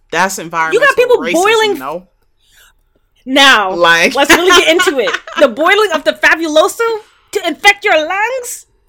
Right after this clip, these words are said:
Speaker 2: to
Speaker 1: See?
Speaker 2: decrease the air
Speaker 1: Right.
Speaker 2: quality in your home.
Speaker 1: Decrease air quality in your home, and you, most likely, you, you might already live somewhere that doesn't have the best air quality anyway, because they keep building, like, building highways and stuff by black neighborhoods, destroying black neighborhoods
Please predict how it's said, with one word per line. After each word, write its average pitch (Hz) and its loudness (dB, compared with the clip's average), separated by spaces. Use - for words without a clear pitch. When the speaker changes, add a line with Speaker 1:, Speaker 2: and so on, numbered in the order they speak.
Speaker 2:
to 311 0
Speaker 1:
See? 190 -16
Speaker 2:
decrease 440 -4
the 339 -8
air 392 0
Speaker 1:
Right. 494 -6
Speaker 2:
quality 427 0
in 330 -10
your 330 -2
home. 539 -6
Speaker 1:
Decrease - -10
air 170 -8
quality 196 -4
in 202 -12
your 202 -12
home, 143 -12
and 156 -12
you, 147 -14
most 160 -6
likely, 190 -4
you, 180 -16
you 151 -18
might 180 -6
already 190 -6
live 156 -10
somewhere 156 -12
that 139 -12
doesn't 156 -12
have 156 -12
the 143 -18
best 139 -12
air 139 -12
quality 127 -16
anyway, 170 -8
because 151 -10
they 165 -10
keep 196 -14
building, 175 -8
like, 147 -14
building 160 -10
highways 190 2
and 185 -12
stuff 180 -10
by 156 -2
black 160 -6
neighborhoods, 165 -10
destroying 180 -8
black 185 -2
neighborhoods 180 -10